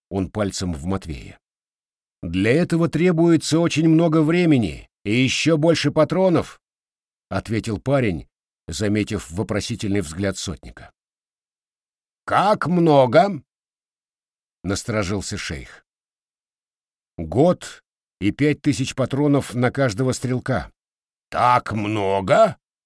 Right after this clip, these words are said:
не поверил араб. «Стрелять, как и всё остальное, нужно не просто научиться, но ещё и этот навык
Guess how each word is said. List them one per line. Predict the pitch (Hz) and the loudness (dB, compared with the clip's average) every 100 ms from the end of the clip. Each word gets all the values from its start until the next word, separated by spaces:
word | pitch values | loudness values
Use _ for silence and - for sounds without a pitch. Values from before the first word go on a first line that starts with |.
| _ _ _ _ _ - | _ _ _ _ _ -4
не | 104 | -2
поверил | 107 110 104 98 104 | 0 0 0 0 0
араб. | 98 76 - _ _ _ _ _ | -2 -4 -12 _ _ _ _ _
«Стрелять, | - - 135 139 156 185 170 - - - _ | -12 -4 0 2 4 2 0 -4 -10 -14 _
как | 127 139 | -4 -2
и | |
всё | 127 139 | -2 -2
остальное, | 120 - 135 127 92 67 - - _ _ _ - | -2 0 0 0 -2 -6 -16 -20 _ _ _ -2
нужно | 127 156 120 | 0 2 4
не | 147 | 4
просто | 147 180 185 - | 4 0 -2 0
научиться, | 160 156 - 107 78 - 65 - _ _ _ | 0 0 -2 -6 -8 -12 -14 -20 _ _ _
но | 95 104 | -2 0
ещё | 110 - 120 120 | -2 -2 -2 -2
и | 117 117 | -2 -2
этот | 117 113 | -2 -2
навык | 113 120 117 98 | 2 4 2 -2